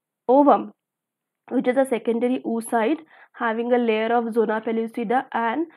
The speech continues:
outermost will be the corona radiata. So this much structure get rele-, uh, released by the ovary or, uh, the Graafian follicle, right? And then these fimbriae, they catches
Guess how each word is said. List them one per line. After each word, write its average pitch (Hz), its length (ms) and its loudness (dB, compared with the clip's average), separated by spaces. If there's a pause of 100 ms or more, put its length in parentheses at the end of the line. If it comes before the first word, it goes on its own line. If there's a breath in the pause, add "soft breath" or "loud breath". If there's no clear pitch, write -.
(340 soft breath)
outermost 233 600 0
will 226 140 -4
be 202 60 -10
the 294 120 -6
corona 262 460 2
radiata. 196 500 -6
So 277 100 -4
this 220 240 -4
much 254 200 -4
structure 240 400 -4
get 226 280 -2
rele-, 220 280 -6 (380)
uh, 214 260 -4
released 247 460 0 (600 soft breath)
by 220 220 -2
the 285 180 0 (800)
ovary 247 400 6
or, 226 400 4
uh, 226 160 0
the 220 140 -2
Graafian 240 560 0 (140)
follicle, 233 480 0 (280)
right? 262 260 0 (400 loud breath)
And 254 320 2
then 262 300 2 (220)
these 262 360 4 (260)
fimbriae, 247 480 2 (260)
they 220 180 -2
catches 233 560 0